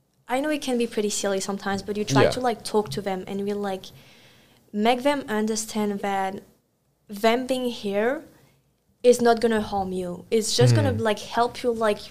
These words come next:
Speaker 1: realizing that you have, like, this is a bad part of yourself, but it's such a, it's, like, such a small part in comparison to, like, your, like, better self and the, like, part that is loved by others and that you love of yourself.
Speaker 2: Hmm.
Speaker 1: It was, they were, like,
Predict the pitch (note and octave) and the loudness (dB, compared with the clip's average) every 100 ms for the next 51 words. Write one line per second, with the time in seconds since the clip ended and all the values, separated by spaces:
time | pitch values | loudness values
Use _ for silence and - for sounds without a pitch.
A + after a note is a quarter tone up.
0 | - G#3+ G#3+ A#3 A#3 A3+ G3+ G#3 G3+ G3+ | -4 -2 0 -2 -2 -2 -4 -4 -6 -4
1 | G3+ F#3+ - _ _ _ _ _ - A#3 | -6 -10 -12 _ _ _ _ _ 2 4
2 | A#3 D4+ C4+ C#4 G#3 G#3+ - G#3+ G#3 G#3+ | 4 0 0 0 0 0 -2 -4 -2 -4
3 | G3+ - F#3+ G#3+ C4+ - _ _ _ _ | -4 -6 -6 -6 -8 -14 _ _ _ _
4 | _ - A#3+ B3 - - A#3+ B3 - C4 | _ 0 4 4 2 -4 -2 -2 -2 -4
5 | - _ - A3 - A#3 A3+ - A#3 A3+ | -8 _ -16 -12 -6 -4 -2 -2 -4 -4
6 | F3 - G#3+ G#3+ G#3+ A3 G#3+ G#3+ - G#3+ | -4 -2 0 0 -2 -2 0 -2 -4 -2
7 | G#3+ A3+ G#3+ G#3+ G3+ G3 G#3+ G3+ G3 F#3+ | -2 -2 -2 -2 -4 -4 -6 -6 -6 -10
8 | F#3 F#3+ F#3+ A3 - B3+ B3+ B3 G#3+ G3+ | -8 -4 -4 -4 -4 -2 -2 -2 -6 -6
9 | G3+ G3 G3 - G3+ G3+ F#3+ F#3+ F#3+ F#3+ | -6 -8 -10 -8 -8 -6 -6 -6 -8 -6
10 | G3+ G3 G3+ G3+ G3 F#3+ G3+ G3+ G3+ G3 | -4 -4 -4 -6 -6 -6 -8 -6 -8 -8
11 | G3 G3 F#3 G#3+ A3+ A3+ B3+ B3 C4 - | -10 -8 -8 -8 -6 -6 -6 -6 -10 -18
12 | - _ _ _ C#3 B2 A#3+ C4 C#4+ C#4 | -20 _ _ _ -10 0 4 6 4 2
13 | A#3+ B3 B3 A3+ G#3 | 2 4 4 2 0